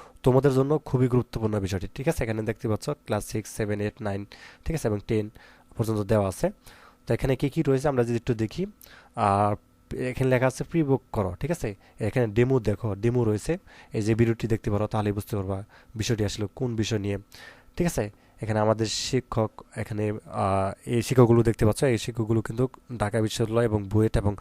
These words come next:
আ, মেডিকেলের, আ, যে ইস-, স্টুডেন্ট রয়েছে তারা কিন্তু, আ, তোমাদের হচ্ছে পড়াশোনা করাবে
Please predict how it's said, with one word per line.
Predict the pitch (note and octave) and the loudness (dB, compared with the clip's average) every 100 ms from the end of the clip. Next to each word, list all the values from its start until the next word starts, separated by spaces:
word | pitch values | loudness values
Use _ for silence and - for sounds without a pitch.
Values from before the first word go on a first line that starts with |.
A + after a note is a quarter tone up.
| - - - - | -8 -16 -20 -2
আ, | G2 F#2 G#2 | 2 4 4
মেডিকেলের, | A2 A2 A#2 G#2+ A2+ G#2+ - | 4 2 0 0 -2 -4 -4
আ, | A2+ G2+ G2 G2 | -2 0 0 0
যে | G#2+ G#2 - - - | 0 0 -4 -16 -10
ইস-, | C#3 - - C3+ D3+ | -10 -10 -10 -4 0
স্টুডেন্ট | - A#2 A#2 | 2 2 4
রয়েছে | A2 - | 2 2
তারা | - A2 | 0 -2
কিন্তু, | G2+ G#2+ A2 G#2 - - - - | -2 -4 -2 -4 -8 -20 -16 -2
আ, | G#2 G2 | 2 2
তোমাদের | A2 G#2+ G#2+ | 2 2 2
হচ্ছে | - A2 A2+ - | 0 0 0 0
পড়াশোনা | A2 G2 A2 | 0 0 0
করাবে | G#2 A2+ B2+ | 2 2 2